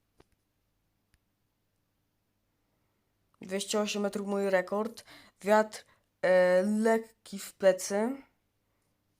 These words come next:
Tam chyba dwieście trzy metry do wy-, by wygrywać. Chyba dobrze przeczytałem. Chyba źle, chyba źle. Jak spóźnione wyjście z progu.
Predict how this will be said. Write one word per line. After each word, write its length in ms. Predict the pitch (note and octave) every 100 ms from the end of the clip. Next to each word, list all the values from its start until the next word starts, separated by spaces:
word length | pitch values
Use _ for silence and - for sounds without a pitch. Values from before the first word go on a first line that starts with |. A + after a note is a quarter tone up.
| _ _ _ _
Tam 120 | - G3
chyba 180 | G3+
dwieście 260 | G3 G#3+ G#3+
trzy 160 | - G3
metry 300 | F#3 F3+ F3+
do 320 | F#3+ F#3+ F#3
wy-, 300 | F#3 - -
by 240 | F3 F3+ F3
wygrywać. 560 | F3 F3+ G3 C4+ C#4
Chyba 160 | - F#3
dobrze 260 | F#3+ F#3 F3+
przeczytałem. 680 | - - F3 E3+ F3 F3+ F#3 _
Chyba 320 | F3+ F3 F3
źle, 160 | F3 E3+ -
chyba 300 | - F3+ F3+
źle. 280 | F3 D3+ - _ _ - - - _ _ _ _ _ _ _ _ _ _ _ _ _ _ _ _ _ _ _ _ _ _ _ _ _ _ _ _ _ _ _ _ _ _ -
Jak 340 | A3+ B3 A#3+
spóźnione 520 | - G#3+ A3 A3+ A3
wyjście 280 | G#3 G#3+ G#3
z 100 | G#3
progu. 580 | - G3 F#3+ F3+ F3+